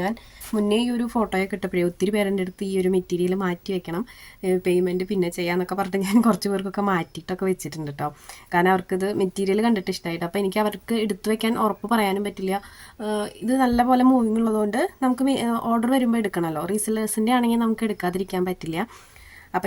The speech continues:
ഞാൻ കുറച്ച് പേർക്ക്, ഒരു നാലോ അഞ്ചോ പേർക്ക് ഇത് കട്ട് ചെയ്ത് മാറ്റി വെച്ചിട്ടുണ്ടായിരുന്നു ട്ടോ. അതിൽ മൂന്ന് പേര് ഇപ്പൊ പേയ്മെന്റ് ഇട്ടിട്ടുണ്ട്, ഒരാളും കൂടെ ബാലൻസ് ഉണ്ട്. അപ്പൊ നമുക്ക്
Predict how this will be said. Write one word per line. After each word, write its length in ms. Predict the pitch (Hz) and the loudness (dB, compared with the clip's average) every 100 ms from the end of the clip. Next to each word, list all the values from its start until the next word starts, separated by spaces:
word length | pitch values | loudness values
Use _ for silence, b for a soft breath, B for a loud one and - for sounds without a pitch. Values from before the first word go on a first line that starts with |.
| 220 | 0
ഞാൻ 60 | 277 262 | 0 0
കുറച്ച് 280 | 220 - 277 | -2 -2 -2
പേർക്ക്, 240 | 330 262 240 | 0 -2 -2
ഒരു 80 | 254 262 | 0 2
നാലോ 160 | 233 247 | 2 2
അഞ്ചോ 180 | 294 269 277 | 0 0 -2
പേർക്ക് 240 | 240 240 | -2 -2
ഇത് 80 | 233 254 240 | -2 -2 -2
കട്ട് 140 | 226 | -2
ചെയ്ത് 120 | 208 220 | 0 0
മാറ്റി 200 | 190 190 | 0 0
വെച്ചിട്ടുണ്ടായിരുന്നു 540 | 190 175 175 170 170 170 | -4 -4 -4 -2 -2 -2
ട്ടോ. 80 | 180 | -2
അതിൽ 100 | 185 190 | -2 0
മൂന്ന് 180 | 170 190 | 0 0
പേര് 160 | 233 226 226 | 0 0 -2
ഇപ്പൊ 100 | 233 | -2
പേയ്മെന്റ് 300 | 247 226 226 226 | 0 0 0 -4
ഇട്ടിട്ടുണ്ട്, 400 | 185 226 202 240 | -6 -2 -2 0
ഒരാളും 240 | 185 175 190 | 0 0 -2
കൂടെ 120 | 202 208 | -2 0
ബാലൻസ് 360 | 185 170 170 190 | 0 -2 -4 -2
ഉണ്ട്. 140 | 170 151 B B B B _ _ _ - B B B B | 0 -2 B B B B _ _ _ -20 B B B B
അപ്പൊ 100 | - 359 | 2 4
നമുക്ക് 260 | 311 269 | 4 2